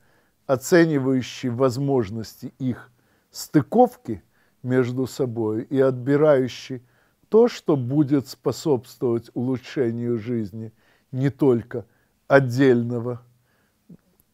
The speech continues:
автора отдельного пожелания, а города в целом. Что касается лично меня, то, как ни странно, в тех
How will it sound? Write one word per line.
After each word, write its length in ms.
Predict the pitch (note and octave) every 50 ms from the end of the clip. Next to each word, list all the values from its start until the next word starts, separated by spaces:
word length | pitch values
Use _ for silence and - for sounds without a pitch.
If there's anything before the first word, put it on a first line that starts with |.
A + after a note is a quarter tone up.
| _ _
автора 560 | - D3 C#3+ B2+ - - - C3 A#2 A#2 B2+ -
отдельного 760 | - B2 A#2+ A#2+ A2+ A#2+ C3 B2 A#2 A#2+ A#2+ B2 B2 B2 A#2+
пожелания, 840 | B2 - D3+ C3+ C3 F3+ G3 G#3+ A#3+ B3+ B3+ A#3 D#3+ A#2+ G#2+ G2+ - _ _ _ _ _ _ _ _
а 260 | - D3+ F3 G3+ - -
города 540 | A#2 A2+ C#3 D3+ D#3+ D#3 E3 D3+ C3 C#3 A#2+
в 80 | -
целом. 460 | _ - - F#2+ F2 E2 D#2+ D#2+ F2 - _ _ _ _ _ _ _ _ _ _ _ _
Что 300 | - - - F#3+ F#3 F3+
касается 880 | - G3+ E3+ - - G3+ F#3+ F3+ F#3 F3 D#3 - - - F#3 D#3 D3+ _ _ _ _ _ _ _ _ _ _
лично 580 | - - F#3 D3+ E3+ F3 C#3+ - - - F3+ F3+
меня, 500 | F3+ F#3 G3 A3 A3+ B3 C#4 C#4+ C#4+ C4 - _ _ _ _ _ _ _ _ _ _ _ _ _ _ _
то, 380 | F3+ F3+ E3 E3+ F3+ F3+ - _ _ _ _ _ _ _ _ _ _ _ _
как 280 | - G3 F3+ E3+ - F#3
ни 140 | E3 E3
странно, 640 | D#3 - - - F#3+ G3+ A3+ A#3 A#3+ A#3+ A#3+ A3 A3 _ _ _ _ _ _ _ _ _ _ _ _ _
в 80 | _ _
тех 580 | _ - - G3 F#3+ F3 - - - - -